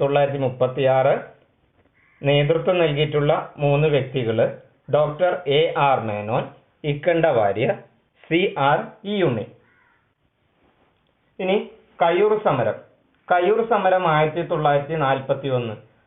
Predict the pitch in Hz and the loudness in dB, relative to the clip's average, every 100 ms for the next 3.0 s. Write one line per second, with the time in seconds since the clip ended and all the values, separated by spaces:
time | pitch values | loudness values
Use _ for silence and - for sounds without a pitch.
0 | _ 151 160 180 190 190 190 190 185 180 | _ 0 2 0 -2 -2 0 0 0 2
1 | 175 165 175 - 156 156 156 151 147 165 | 0 0 0 -2 0 0 2 0 -2 -4
2 | 156 156 175 - - - _ _ 170 | -4 -2 -2 -2 -6 -20 _ _ -4